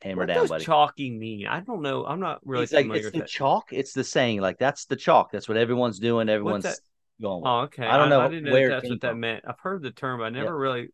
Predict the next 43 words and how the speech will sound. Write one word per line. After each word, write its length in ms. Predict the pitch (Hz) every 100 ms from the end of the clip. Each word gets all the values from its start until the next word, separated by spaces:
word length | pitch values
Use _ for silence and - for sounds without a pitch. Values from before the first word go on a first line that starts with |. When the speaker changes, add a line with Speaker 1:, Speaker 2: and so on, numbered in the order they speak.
| _
Speaker 2:
looked 240 | - 123 -
into 180 | 123 113
what 160 | 110
it 120 | 107 110
means. 320 | 117 110 -
Speaker 1:
Yeah. 120 | 131 - _
Speaker 2:
Yeah, 160 | 170 175
I 60 |
picked 220 | 190 190 165
it 100 | 151
too. 120 | 160
How 200 | 120 175
could 120 | 175
you 80 | 156
not? 160 | 170 123
The 60 | 101
Packers 360 | 151 165 160
have 180 | 160 143
a 80 | 123
good 300 | 147 160 131
Speaker 1:
Right. 120 | 127
Speaker 2:
defense. 280 | 104 123 127
They 100 | 131
just 220 | 127 143
shut 200 | - 156
down, 260 | - 135 131
well, 300 | 131 127 123 - _
the 100 | -
receiverless 720 | 123 123 - 165 131 131 123 127
Bucks, 480 | 123 117 127 - - _ _
and 120 | - 120
now 120 | 135
you 160 | 156 131
get 140 | 135
to 60 | -
play 140 | 139
against 220 | 123 117
Brian 440 | 110 113 120 120 95 -
Hoyer 340 | 117 135 139
at 280 | - 120 123
home. 400 | 101 120 139 170 - - _ _ _ _ _
Now, 200 | 190 180
Bobby, 560 | 208 233 190 165 160